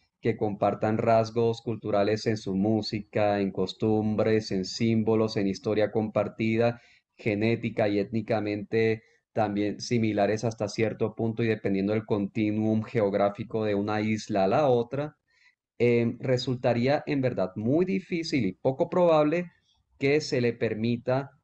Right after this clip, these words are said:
a, ya sea a una isla, a una de estas naciones islas,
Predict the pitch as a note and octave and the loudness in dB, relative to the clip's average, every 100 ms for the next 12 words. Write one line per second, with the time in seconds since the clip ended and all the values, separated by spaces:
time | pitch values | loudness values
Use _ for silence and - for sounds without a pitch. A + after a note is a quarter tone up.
0 | _ A2 G2+ F#2 - G2 F#2+ F#2+ A#2 A2 | _ -2 0 0 -4 -2 -2 0 0 2
1 | F#2+ - G2 G2+ D3 F#3 F#3 F3 E3+ - | 0 -2 -2 0 2 2 2 0 -4 -4
2 | E3+ E3 - G#2 G2 F#2+ G2+ - C3 B2+ | -2 -2 -2 -4 0 0 0 0 -2 0
3 | A#2+ G#2+ B2 B2 C3+ C3 D#3+ C#3 C#3+ D3 | -4 -2 -2 0 0 0 -4 -2 0 0
4 | F3 - - | 0 -6 -16